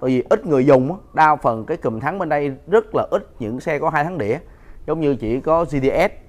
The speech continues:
là có hai thắng đĩa thôi. Hoặc là những cái xe như sau này có xe Vaio một sáu mươi, rồi sau này có xe B C X một sáu mươi thì có hai thắng đĩa. Còn tất cả những cái size thông dụng từ xưa tới giờ nó chỉ là một thắng đĩa.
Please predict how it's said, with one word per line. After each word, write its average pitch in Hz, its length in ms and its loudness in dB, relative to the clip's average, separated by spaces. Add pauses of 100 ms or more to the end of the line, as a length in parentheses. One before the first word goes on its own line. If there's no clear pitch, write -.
là 104 160 -4
có 131 120 -4
hai 131 120 0
thắng 151 140 -8
đĩa 113 200 -4
thôi. 151 120 -6 (400)
Hoặc 104 200 -4
là 110 180 2
những 107 220 -4
cái 147 80 -4
xe 135 220 -2
như 131 180 -4
sau 127 240 0
này 110 160 -4
có 139 200 -6
xe 131 280 -4
Vaio 135 440 2
một 117 160 -2
sáu 151 120 -4
mươi, 151 340 2 (220)
rồi 98 140 -6
sau 123 200 0
này 110 180 0
có 143 160 -2
xe 131 340 -2
B 135 100 -2
C 131 100 0
X - 200 -2
một 117 160 -4
sáu 165 100 0
mươi 143 200 2 (340)
thì 107 120 -4
có 135 60 -2
hai 135 120 2
thắng 147 80 -4
đĩa. 107 200 -4 (280)
Còn 107 220 0
tất 214 260 2
cả 101 340 -2
những 117 220 -4
cái 185 140 -6
size 156 380 0
thông 147 260 -4
dụng 107 220 -4
từ 110 100 -4
xưa 135 200 -2
tới 156 140 0
giờ 101 240 0 (480)
nó 151 220 4
chỉ 117 260 -6
là 135 140 -2
một - 180 -6
thắng 147 160 -8
đĩa. 101 180 -4